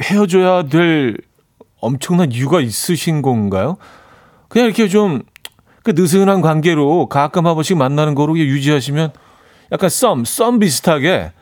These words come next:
예, 배달앱 썸 타시면 되지 않나? 아, 이제 없애면 이것도, 예, 조금 허전하죠. 근데 뭐 분명히 뭐 개인적인 이유가 있으시겠죠. 이별을 해야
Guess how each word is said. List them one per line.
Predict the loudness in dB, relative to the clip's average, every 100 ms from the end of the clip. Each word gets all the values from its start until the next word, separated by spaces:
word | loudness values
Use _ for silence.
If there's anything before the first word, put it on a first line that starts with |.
| _
예, | -4
배달앱 | 0 0 2 0
썸 | 0 -2
타시면 | 0 0 0 0
되지 | 0 0
않나? | -4 -4 -8 -10 _ _ _
아, | -2 0
이제 | 2
없애면 | 2 2 0 0 0 0 0
이것도, | -2 -4 -4 -8 -8 _ _ _ _ _ _
예, | -6 -4 -2 -4 -6
조금 | -8 -8
허전하죠. | -6 -2 -2 0 -2 -4 -4 _ _ _ _ -20 -20 -20 -20 _
근데 | -6 -4
뭐 | -4
분명히 | -4 -4 -2
뭐 | -2 -4 -6 -12 -4
개인적인 | -2 -2 -2 -2
이유가 | -2 0 -2
있으시겠죠. | -2 -6 -10 -6 -8 -6 -8 -8 -12 _ _ _
이별을 | -6 -2 -2 -2
해야 | -2 -2